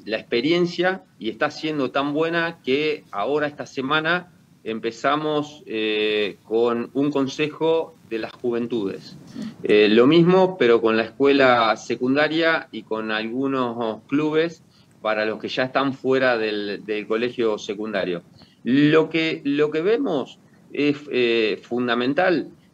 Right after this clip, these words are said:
eh, es el, el poder de observación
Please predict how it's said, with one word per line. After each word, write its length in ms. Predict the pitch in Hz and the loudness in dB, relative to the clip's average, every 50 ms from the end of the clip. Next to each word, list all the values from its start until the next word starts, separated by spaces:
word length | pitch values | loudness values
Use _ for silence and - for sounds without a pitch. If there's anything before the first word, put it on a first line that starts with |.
| _ _ - | _ _ -6
eh, 540 | - 123 123 120 120 120 120 120 113 - - - | 0 0 2 2 2 0 -4 -8 -12 -12 -8 -8
es 100 | 156 151 | -6 -4
el, 180 | 151 147 147 - | -4 -6 -6 -4
el 140 | - 131 127 | -4 -4 -2
poder 460 | 127 - 139 147 175 196 214 196 185 | 0 0 0 2 2 2 2 0 0
de 100 | 147 147 | 0 0
observación 920 | 135 127 - - - 117 117 117 120 - - - 160 165 180 190 190 190 | -2 -2 -4 -8 -6 -4 -4 -4 -4 -6 -6 -2 0 0 0 0 -2 -6